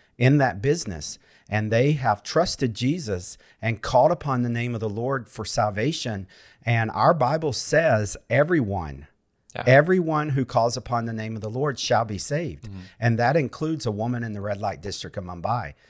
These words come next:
Speaker 2: Yep.
Speaker 1: You met sisters in the Lord there. You
Speaker 2: Mm-hmm.
Speaker 1: could sense it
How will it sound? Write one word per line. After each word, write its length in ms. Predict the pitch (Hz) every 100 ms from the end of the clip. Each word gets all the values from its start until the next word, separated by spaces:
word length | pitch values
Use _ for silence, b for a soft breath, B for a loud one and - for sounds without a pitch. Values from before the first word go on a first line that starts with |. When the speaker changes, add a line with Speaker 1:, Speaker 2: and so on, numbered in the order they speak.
| b
Speaker 2:
Yep. 140 | 107 117
Speaker 1:
You 160 | 151
met 260 | 151 131 -
sisters 560 | - 143 - 120 104
in 120 | 113 110
the 60 |
Lord 320 | 104 139 143 98
there. 320 | 80 71 -
You 200 | 107 135
Speaker 2:
Mm-hmm. 60 | -
Speaker 1:
could 120 | 143
sense 440 | - - 185 190 127
it 200 | 101